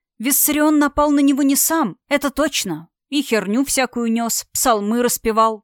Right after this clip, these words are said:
тоже не по доброй воле. Мрак вскочил, заставил подняться шамана, приказал: "Веди,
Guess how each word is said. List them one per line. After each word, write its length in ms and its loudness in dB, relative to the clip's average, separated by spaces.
тоже 320 0
не 120 -6
по 140 -4
доброй 300 -4
воле. 420 -6
Мрак 300 0
вскочил, 640 -4
заставил 560 0
подняться 500 -4
шамана, 560 -4
приказал: 600 -2
"Веди, 600 2